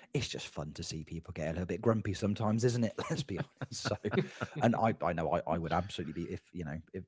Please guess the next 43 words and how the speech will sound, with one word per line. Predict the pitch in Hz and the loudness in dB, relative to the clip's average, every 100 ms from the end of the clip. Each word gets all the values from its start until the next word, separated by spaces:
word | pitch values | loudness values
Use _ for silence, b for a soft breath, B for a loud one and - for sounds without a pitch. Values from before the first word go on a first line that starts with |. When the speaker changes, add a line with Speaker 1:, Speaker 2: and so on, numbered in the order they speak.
| - | -2
Speaker 1:
ba-, | 120 123 | -2 2
based | 156 - | 2 4
on | 127 | 0
my | 113 | 0
previous | 107 98 90 87 - | 0 0 0 -2 -4
Path | 85 - | -6 -6
to | 90 | -6
the | |
Playoffs | 90 85 - | -2 -2 -2
experiences | - - 87 87 - 87 | -6 0 2 2 0 -6
being | - 87 85 | -2 0 0
on | 85 | -2
kind | 82 90 | -4 -4
of | 82 | -2
the, | 90 | -2
the, | - 85 - | -2 -6 -4
the, | 87 | -6
the | 87 | 0
gameplay | 101 127 120 - 80 | 2 2 -2 -4 -4
side | 82 82 | -4 -6
of | 82 | -6
things | 85 87 - | -6 -4 -2
rather | 95 | 0
than | 85 | 0
the | 82 | -2
panel | 80 117 95 | -2 0 0
side | - 76 73 | -4 -6 -4
of | |
it, | 85 - B B B B B B B B _ | -4 -4 B B B B B B B B _
yeah, | 180 87 80 | 2 2 2
yeah, | 80 | -2
I | |
think | 104 104 | -2 -4
just | 107 | 0
adding | 104 92 | 0 0
that | 85 80 | 2 2
extra | 85 - 95 | 0 -2 -2
bit | - | -2
of, | 82 85 | -2 0
uh, | 80 80 78 - | 4 4 2 0
you | 90 | -4
know, | 76 73 - | -4 -6 -10
just | 87 | -16